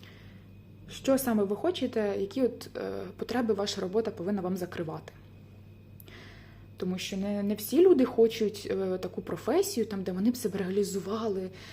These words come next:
в повній мірі. Хтось хоче просто заробляти гроші. Треба собі чесно це сказати: «Так, я просто хочу роботу, де я буду приходити, заробляти гроші і йти, відключатися. І займатися там своїми,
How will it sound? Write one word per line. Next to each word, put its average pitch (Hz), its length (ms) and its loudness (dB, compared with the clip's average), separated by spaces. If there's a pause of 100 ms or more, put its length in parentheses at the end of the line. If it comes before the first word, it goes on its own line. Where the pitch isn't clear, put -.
(120)
в - 60 -18
повній 220 400 8
мірі. 226 240 8
Хтось - 260 -4
хоче 254 320 0
просто - 540 -2
заробляти 165 720 -6
гроші. 185 580 -4 (500)
Треба 214 300 0
собі 226 420 2 (320)
чесно 262 340 4
це 262 140 -2
сказати: 202 460 -4
«Так, 277 220 -4
я 247 80 2
просто 381 300 0
хочу 254 280 2
роботу, 247 420 0 (100)
де 247 100 4
я 240 40 8
буду 196 200 0
приходити, 226 600 -2 (280)
заробляти 196 520 2
гроші 269 420 -2
і 208 100 0
йти, - 300 -2 (140)
відключатися. 196 760 -4 (840)
І 220 60 4
займатися 196 520 2
там 170 160 -6
своїми, 180 400 -8